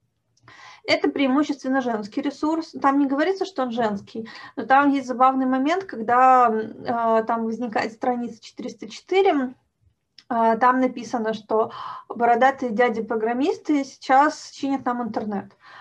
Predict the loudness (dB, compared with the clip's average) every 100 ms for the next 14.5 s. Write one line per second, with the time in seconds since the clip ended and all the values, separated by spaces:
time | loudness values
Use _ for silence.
0 | -20 _ -14 -4 -4 -4 -4 0 0 -2
1 | -6 -2 0 0 0 -2 -6 -8 -10 -8
2 | -2 0 -2 -2 4 4 4 -6 -16 -20
3 | _ _ -2 2 4 2 2 2 4 2
4 | -4 -10 -12 0 4 6 6 6 8 6
5 | 6 4 2 0 0 -2 -2 -4 -4 -6
6 | -12 -12 -12 -14 0 2 2 0 -6 _
7 | _ -4 -2 0 -2 -2 -4 -6 -12 -18
8 | -18 -20 -20 -2 2 2 4 2 2 -2
9 | -4 -2 -2 0 0 0 -4 -6 -6 -4
10 | -6 -6 -8 -8 -6 -6 -4 -4 -4 -8
11 | -10 -10 -8 -6 -4 -2 4 4 2 -4
12 | -6 -6 -2 -2 -2 -14 -14 -8 0 4
13 | 6 6 6 4 2 0 0 -2 0 0
14 | -2 -4 0 -2